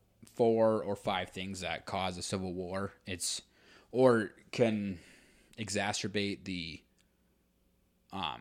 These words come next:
the, the work up to it, to a civil war. It doesn't necessarily mean that there will be one, but it's usually the economy, cultural values,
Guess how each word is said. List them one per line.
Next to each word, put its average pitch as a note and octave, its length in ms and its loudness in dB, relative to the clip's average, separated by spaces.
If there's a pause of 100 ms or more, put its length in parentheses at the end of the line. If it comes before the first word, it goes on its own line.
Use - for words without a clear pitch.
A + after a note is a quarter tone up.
(160)
the, F2+ 300 -8 (180)
the F#2+ 180 -4 (220)
work G#2 260 -4
up - 200 -4
to C3+ 160 -2
it, C3 240 -4
to C#3 100 -6
a B2+ 60 -4
civil B2+ 240 -4
war. C3 320 -2 (280)
It G#2 120 -8
doesn't G2+ 180 -2
necessarily G2 380 -4
mean G2 140 -4
that F2 100 -10
there F#2 100 -6
will F#2+ 220 -6
be G#2 100 -2
one, A2+ 300 -2
but - 220 -8 (640)
it's A2+ 260 -2
usually A#2+ 320 4
the G2+ 140 2
economy, B2+ 680 2 (260)
cultural C3 440 0
values, F#2+ 720 0